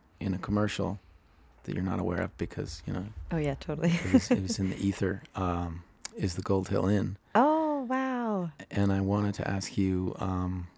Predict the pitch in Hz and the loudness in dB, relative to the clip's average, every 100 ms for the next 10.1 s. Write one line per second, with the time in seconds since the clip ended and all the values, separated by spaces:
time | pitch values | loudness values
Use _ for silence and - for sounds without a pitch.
0 | _ _ 104 107 104 95 90 - _ _ | _ _ 2 4 4 2 -2 -4 _ _
1 | - 104 104 101 104 104 101 98 95 92 | 0 4 4 4 0 -2 -2 0 0 -2
2 | - - 98 95 95 95 90 - - - | -2 0 0 0 -2 -2 -6 -12 -20 -20
3 | - - - 92 87 - 92 90 92 101 | -12 -4 -2 0 0 0 0 0 0 -2
4 | 107 98 92 - 101 92 87 101 98 95 | -2 -2 -2 -2 -2 -2 -2 -2 -2 -2
5 | 92 104 113 - 101 - 98 95 - 110 | -4 -4 -4 -4 -6 -4 -6 -6 -8 -8
6 | 95 - 92 90 92 92 101 - 175 180 | -8 -6 -4 -4 -4 -4 -8 -10 -2 0
7 | 160 147 135 139 - 175 175 165 151 - | 0 -2 -4 -8 -2 0 2 2 0 0
8 | 175 240 - 156 127 131 127 131 131 127 | 0 0 -2 -4 -4 -6 -6 -2 -2 0
9 | 135 131 127 127 131 131 - 147 139 127 | -2 -2 -2 -4 -4 -2 0 0 -2 -4
10 | 131 | -8